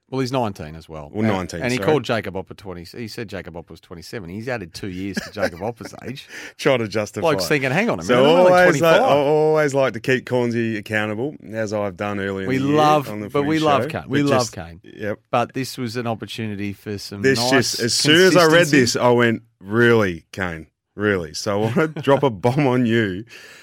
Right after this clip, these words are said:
Speaker 2: for now contradicting yourself and all
Speaker 1: Uh.
Speaker 2: year running a campaign, and I've been on that campaign with you about long contracts only ever suiting one party, and that is the players.
Speaker 1: It is interesting because I would have thought there's a risk attached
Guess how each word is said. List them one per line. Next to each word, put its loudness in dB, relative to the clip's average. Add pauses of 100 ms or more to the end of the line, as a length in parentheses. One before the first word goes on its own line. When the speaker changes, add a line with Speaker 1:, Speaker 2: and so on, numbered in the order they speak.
(140)
Speaker 2:
for -8
now 2
contradicting -2
yourself -4
and -8
all 2
Speaker 1:
Uh. 2
Speaker 2:
year -2 (240)
running -6
a -6
campaign, -8
and -8
I've -6
been -6
on -8
that -12
campaign -14
with -16
you -12
about -10
long -8
contracts -10
only -4
ever -6
suiting -8 (600)
one -6
party, -6
and -14
that -8
is -12
the -20
players. -14 (240)
Speaker 1:
It -8
is -8
interesting -10
because -12
I -2
would -4
have -6
thought -6
there's -10
a -10
risk -10
attached -14